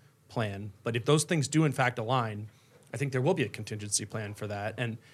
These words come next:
and that's what I've kind of batted around in my head along those lines is, what's the contingency plan for offensive efficiency? 'Cause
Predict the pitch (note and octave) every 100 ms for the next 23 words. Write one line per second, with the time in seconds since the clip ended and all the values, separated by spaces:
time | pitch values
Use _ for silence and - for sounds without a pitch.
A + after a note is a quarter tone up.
0 | - - E3+ A3+ C#3+ D3 - A#2+ G#2 G2+
1 | A#2+ A#2+ A#2 A#2 A#2 A2+ G#2+ C#3+ B2+ A2+
2 | A2 A2 A2 G#2 G#2+ A2+ A2 A2 G2+ -
3 | - - - - - _ _ _ - _
4 | _ D3+ G#3+ - D#3 E3 D3 C3 A#2+ A#2+
5 | A#2 A2 A2 G#2 G#2+ G2+ G2+ G#2 G#2+ -
6 | - - - - _ - _ _ - B2
7 | G#2+ -